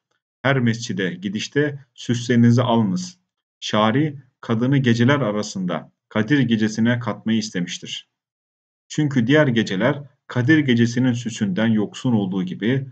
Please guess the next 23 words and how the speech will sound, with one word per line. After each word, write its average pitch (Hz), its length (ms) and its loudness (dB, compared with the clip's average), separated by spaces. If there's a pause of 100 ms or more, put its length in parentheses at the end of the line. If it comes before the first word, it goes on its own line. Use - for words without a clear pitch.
(140)
kadın 135 340 2
da 123 80 2
zinet 117 400 2
olmaksızın 120 920 -2 (280)
ihrama 117 520 2
girdiğinde 107 800 0 (180)
buna 117 280 0
benzer. 92 500 -4 (680)
Kadına 135 340 4
örtünmek 135 600 2
emredilmişken 127 960 2 (180)
ihramda 123 500 2
yüzünü 117 360 2
açmak 120 520 -4
emredilmiştir. 90 800 -8 (920)
Şari 117 400 2
ise 127 420 0 (300)
ihram 120 340 0
esnasında 104 800 -2 (260)
kadında 131 460 0
tesettür 120 580 -2
hükmünün 113 500 0
bir 127 320 0